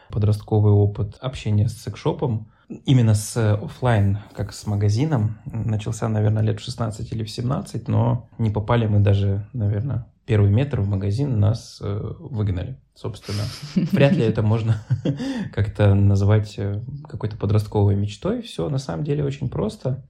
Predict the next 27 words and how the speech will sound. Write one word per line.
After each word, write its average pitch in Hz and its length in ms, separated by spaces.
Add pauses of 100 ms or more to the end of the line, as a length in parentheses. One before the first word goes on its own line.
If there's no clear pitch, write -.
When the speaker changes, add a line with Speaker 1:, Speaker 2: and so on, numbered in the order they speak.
Speaker 1:
Мы 127 220
с 120 100
моим 107 480 (360)
партнером, 233 580
с - 280
Лешей, 120 840 (280)
просто 151 320
решили, 139 380
что 110 380
то, 123 200
чем 123 220
мы 110 400
занимаемся, 185 720
мы 160 160
занимались, 110 720 (520)
э, 98 220
интернет-рекламой, 190 1080
маркетингом, 123 920 (200)
мы 151 140
решили, 151 280
что - 180
нам 120 180
это 113 140
не 117 100
нравится, 160 600 (500)
и 165 180
что 123 720